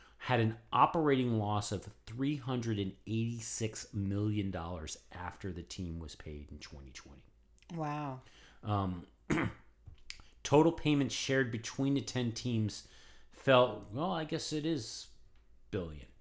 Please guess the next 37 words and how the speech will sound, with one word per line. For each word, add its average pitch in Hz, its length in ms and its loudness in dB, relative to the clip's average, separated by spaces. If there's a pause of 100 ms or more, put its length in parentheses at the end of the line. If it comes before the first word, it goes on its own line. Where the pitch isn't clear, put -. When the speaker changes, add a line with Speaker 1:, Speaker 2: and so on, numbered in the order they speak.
(340)
Speaker 1:
fell 143 340 8
from 117 640 2 (640)
one 120 760 0
point 127 500 -4 (160)
oh 123 260 2 (240)
one 117 380 2
two - 280 0
million, 101 800 0 (320)
one 143 180 6
point 147 280 4
oh 139 80 8
one 135 260 6
two 131 140 -4
billion. 92 460 0 (460)
Speaker 2:
Okay. 143 320 -2
Speaker 1:
It's, - 140 -4
it's 117 220 -4
worded 90 400 -2
weird. - 220 -10 (480)
Um, 107 520 2
fell 143 220 6
from 113 320 2
one 143 200 2
point 131 300 -2 (400)
oh 127 220 6
one 127 580 2
two 123 320 0
billion 110 520 2
in 98 100 -2
twenty 120 400 -2
nineteen 110 760 0
to 110 220 -6
seven 120 400 -4
hundred 107 380 -2
and 95 80 -4
eleven 90 600 -4
million 76 340 -12